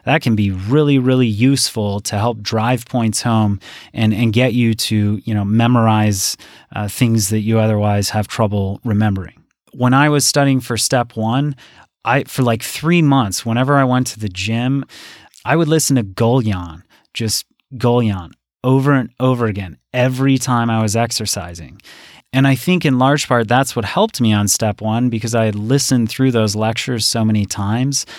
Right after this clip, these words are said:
that they became internalized. And so that's kind of my thought with the audio cue bank and doing these podcasts.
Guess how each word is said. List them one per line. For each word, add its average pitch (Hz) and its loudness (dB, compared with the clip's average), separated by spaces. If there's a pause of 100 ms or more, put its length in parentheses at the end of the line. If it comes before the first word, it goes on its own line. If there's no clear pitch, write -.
(180)
that 120 -2
they 127 2
became 143 2
internalized. 104 -2 (400)
And 120 -2
so 143 2
that's 151 0
kind 196 0
of 160 0
my 131 2
thought 139 2
with 120 -2
the 113 -2
audio 113 0
cue 147 -2
bank 123 0
and 107 -2
doing 120 0
these 110 -4
podcasts. 110 -2